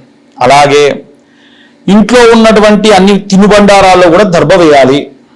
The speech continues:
నూనె పదార్థాల్లో దర్భ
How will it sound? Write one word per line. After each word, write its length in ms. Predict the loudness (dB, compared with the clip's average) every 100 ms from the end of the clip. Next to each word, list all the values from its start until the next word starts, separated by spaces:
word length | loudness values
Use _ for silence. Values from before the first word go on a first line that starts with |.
| _ _ _ _ _ _ _ _ _ _ _ -6
నూనె 300 | -2 0 0
పదార్థాల్లో 600 | 0 0 0 0 0 0
దర్భ 240 | 0 0